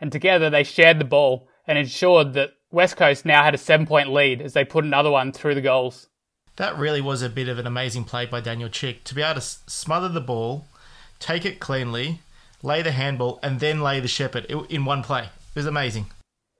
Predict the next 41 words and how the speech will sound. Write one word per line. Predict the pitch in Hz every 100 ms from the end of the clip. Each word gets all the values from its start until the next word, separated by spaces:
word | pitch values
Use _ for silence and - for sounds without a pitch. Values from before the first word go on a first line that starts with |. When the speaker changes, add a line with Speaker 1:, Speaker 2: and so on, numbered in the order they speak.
| _ _ _ -
Speaker 1:
Up | 220
the | 214
other | 202 233 170
end, | 135 151
it | 175
was | 175 156
the | 156
Swans | - 160 202 233
who | 220
were | 175
actually | 151 147 175
able | 151 143
to | 143
keep | 160 147
it | 151
alive | 135 131 139
inside | 135 139 135 127
fifty | 139 135 131 120 _ _
multiple | 151 160 175 165
times | 156 156 151 143
when | 131
it | 135
looked | 156 175
like | 147 127 127 - - _ _ _
there | 185 165
was, | 165 156
nothing | 190 165 160 165
was | 147 139
really | 139 135
gonna | 127
come | - 151
of | 156
the | 127
forward | - 131
entry. | 123 156 135 117 _ _ _ _ _ -
But | 170
the | 156
ball | 170 196
came | 202 180
to | 160
Malcheski, | 156 143 165 170 - 131 110